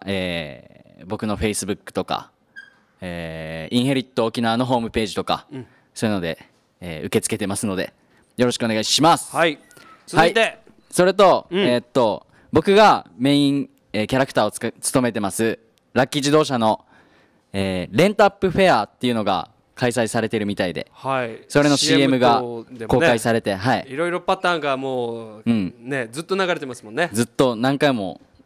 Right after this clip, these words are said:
Speaker 1: 多分、この年末すごい盛り上がると思うんで、
Speaker 2: うん。
Speaker 1: 皆さん、ぜひ見に行ってください。
Speaker 2: レントアップフェア。
Speaker 1: レントアップフェア。
Speaker 2: いつですか？
Speaker 1: これもう開催されてる。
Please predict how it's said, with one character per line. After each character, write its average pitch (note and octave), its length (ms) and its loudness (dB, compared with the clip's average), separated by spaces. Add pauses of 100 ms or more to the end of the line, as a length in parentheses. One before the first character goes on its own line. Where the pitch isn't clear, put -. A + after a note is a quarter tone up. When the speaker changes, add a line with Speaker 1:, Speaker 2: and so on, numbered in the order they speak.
(220)
Speaker 1:
多 D3+ 100 2
分、 A#2 380 -6 (140)
こ F3 100 0
の E3+ 100 2
年 E3 320 2
末 D3 120 -2
す D3 120 -2
ご D3+ 140 6
い G#2 180 0
盛 A#2 180 0
り B2+ 60 4
上 B2+ 60 4
が B2+ 80 4
る A#2+ 80 -2
と A#2 80 -2
思 G#2+ 140 -2
う G2+ 40 -4
ん F#2+ 60 -4
で、 F2+ 260 -2
Speaker 2:
う D#3+ 80 -8
ん。 C#3 180 -8 (200)
Speaker 1:
皆 B2 180 2
さ A#2+ 200 0
ん、 E2+ 100 -8 (480)
ぜ B2+ 120 2
ひ C3+ 120 2
見 A2+ 100 0
に A#2 80 0
行 G#2+ 60 -6
っ - 20 -14
て A2 60 -6
く G2+ 60 0
だ G2+ 80 0
さ F#2 180 -2
い。 D2+ 140 -8
Speaker 2:
レ C3+ 160 -4
ン F#3+ 100 -6
ト F3+ 120 0
ア E3+ 40 4
ッ E3+ 80 -2
プ E3+ 80 -8
フ F3+ 120 -8
ェ D3+ 100 -2
ア。 G#2 140 -10 (100)
Speaker 1:
レ C3 140 4
ン C3+ 60 0
ト - 120 2
ア - 20 4
ッ B2+ 40 2
プ - 140 -2
フ B2 60 -2
ェ A2 160 2
ア。 D#2 200 -4
Speaker 2:
い - 100 -10
つ G#3 220 -6
で D#3+ 80 -4
す - 80 -12
か？ - 180 -14 (520)
Speaker 1:
こ F3 120 4
れ F3+ 80 6
も F#3 160 4
う D3+ 40 -2
開 E3+ 160 4
催 F3 140 2
さ D#3+ 140 2
れ D3 80 2
て C#3+ 100 0
る。 B2 180 -2